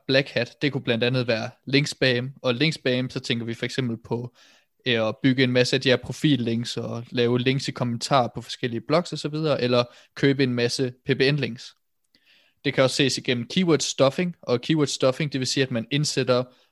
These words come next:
overdrevet mange keywords, så det bliver helt unaturligt. Det kan også være i form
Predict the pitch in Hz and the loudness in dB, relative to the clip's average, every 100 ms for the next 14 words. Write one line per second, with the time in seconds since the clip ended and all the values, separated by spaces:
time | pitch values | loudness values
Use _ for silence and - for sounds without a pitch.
0 | _ - 160 180 160 127 120 117 131 139 | _ 4 6 6 6 4 6 2 2 -2
1 | - 151 151 123 123 - - - 123 123 | -2 -2 2 2 0 -4 -6 0 0 0
2 | 127 123 190 151 135 127 - 127 95 - | -2 2 2 2 0 -2 -2 -6 -6 -12
3 | _ _ _ _ _ _ _ - 127 131 | _ _ _ _ _ _ _ -6 2 2
4 | - 123 113 139 123 | 2 -2 2 2 2